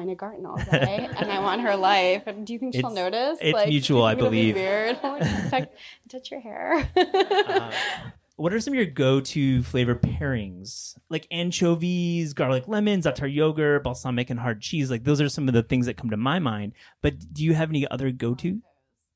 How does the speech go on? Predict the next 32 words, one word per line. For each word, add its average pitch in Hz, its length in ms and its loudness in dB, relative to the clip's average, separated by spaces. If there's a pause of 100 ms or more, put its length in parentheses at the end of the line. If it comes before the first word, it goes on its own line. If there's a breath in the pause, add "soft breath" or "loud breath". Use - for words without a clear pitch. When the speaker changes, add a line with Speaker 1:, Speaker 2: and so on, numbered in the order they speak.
(100)
Speaker 1:
All 214 180 -8
of - 40 -4
Speaker 2:
All 185 100 4
Speaker 1:
those. 196 60 4
Speaker 2:
those, 170 400 4
but 147 260 -10
I 147 80 -4
took 196 200 -2
those. 240 80 4
Speaker 1:
All 254 180 6
of 240 100 -2
Speaker 2:
I - 60 2
took 185 220 0
Speaker 1:
those. - 0 -
Speaker 2:
those. 101 260 -2
So 117 200 -4 (120)
what 131 140 -2
are - 20 -2
your 123 120 0
other - 200 0 (160)
Speaker 1:
Oh, 294 40 -14
Speaker 2:
ones? 277 60 -16 (380 loud breath)
Speaker 1:
shoot, - 400 -4
you 202 100 -10
want 262 140 -8
me 277 140 -8
to - 80 -18
cre-, 247 280 -8
be 247 120 -12
creative? 233 520 -4 (120)
I 311 80 0
don't 466 120 0